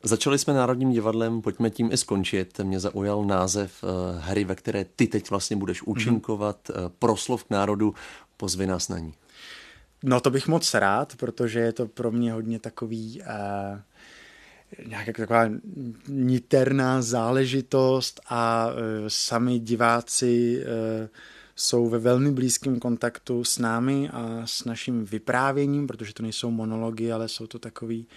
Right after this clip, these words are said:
Speaker 2: prostě vy-, vypravěčský jako kusy, vlastně, mm, nějaká taková sonda do, eh, společnosti. Jsem tomu řek-,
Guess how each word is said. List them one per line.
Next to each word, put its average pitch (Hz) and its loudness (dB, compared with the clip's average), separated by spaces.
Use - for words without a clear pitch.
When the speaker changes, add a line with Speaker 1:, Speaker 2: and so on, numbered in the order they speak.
Speaker 2:
prostě - -8
vy-, 117 0
vypravěčský 123 -2
jako 123 -2
kusy, 143 -2
vlastně, 120 -8
mm, 110 -8
nějaká 107 -8
taková 113 -6
sonda 117 0
do, 117 0
eh, 104 -4
společnosti. 131 -2
Jsem 139 0
tomu 139 4
řek-, 127 -2